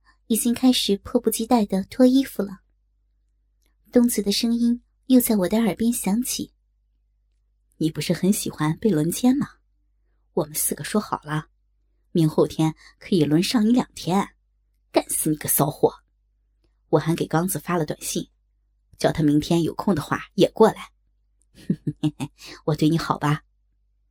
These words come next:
Speaker 1: 望着眼前这三根坚挺的鸡巴，我慢慢地蹲下来，靠了过去，双手各握一根，然后张开嘴巴，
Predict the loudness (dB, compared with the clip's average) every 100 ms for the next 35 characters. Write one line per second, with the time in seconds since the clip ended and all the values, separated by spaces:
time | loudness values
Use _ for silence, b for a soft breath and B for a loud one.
0 | _ _ _ _ _ _ _ _ _ _
1 | 0 2 0 0 -4 -2 -2 0 -2 0
2 | 2 2 2 0 -2 2 4 4 -2 -4
3 | 0 2 2 -2 -4 _ _ _ _ _
4 | _ _ _ _ 2 4 6 6 4 4
5 | 4 4 0 0 -2 -6 _ _ -2 0
6 | 0 -2 -2 -2 -6 -8 _ _ _ _
7 | _ _ _ _ _ -2 0 0 -2 -2
8 | -2 0 2 2 0 0 -2 -2 _ _
9 | _ _ _ _ _ _ -2 0 0 -2
10 | -4 -4 _ _ _ -2 2 0 2 0
11 | 0 -4 -4